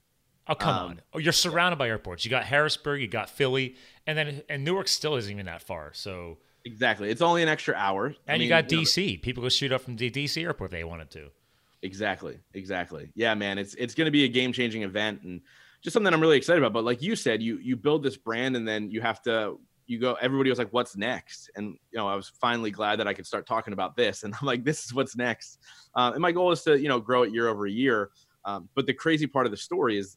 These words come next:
Speaker 2: like, I have a massive fear of live events because I used to own a company where I did seminars and expos, and I,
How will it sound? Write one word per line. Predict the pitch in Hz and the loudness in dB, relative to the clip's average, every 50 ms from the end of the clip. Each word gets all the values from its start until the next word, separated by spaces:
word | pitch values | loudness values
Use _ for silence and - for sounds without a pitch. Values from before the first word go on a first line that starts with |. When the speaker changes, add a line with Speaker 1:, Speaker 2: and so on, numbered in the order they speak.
| _ 107 | _ -4
Speaker 2:
like, | 107 104 101 _ _ _ _ _ - | -4 -4 -4 _ _ _ _ _ 2
I | 131 156 | 4 4
have | 170 151 | 4 4
a | 127 | 2
massive | 117 117 120 117 113 - 110 92 | 0 0 0 -2 -2 -4 -6 -12
fear | - - 117 113 120 131 | -12 -8 -4 -2 -2 -2
of | 120 131 | 0 0
live | 135 143 147 | 0 0 0
events | 147 143 151 156 156 - | -2 -4 -4 -6 -6 -10
because | - - 107 113 101 | -12 -10 -8 -4 -4
I | 107 | -2
used | 110 123 131 131 - | -2 -2 -2 -2 -4
to | - - | -6 -8
own | 113 117 107 | -6 -8 -8
a | 95 | -8
company | - - 147 165 160 127 110 101 98 95 85 | -8 -6 -6 -6 -4 -6 -6 -6 -6 -8 -8
where | - 104 101 | -4 -4 -4
I | 101 | -2
did | 98 120 120 107 | -2 -4 -6 -6
seminars | - 113 107 110 110 113 117 120 | -6 -8 -6 -6 -6 -8 -8 -8
and | 113 95 | -10 -12
expos, | 87 - - - 92 95 98 98 101 | -12 -12 -10 -8 -6 -6 -6 -6 -8
and | 95 92 | -10 -12
I, | 90 | -10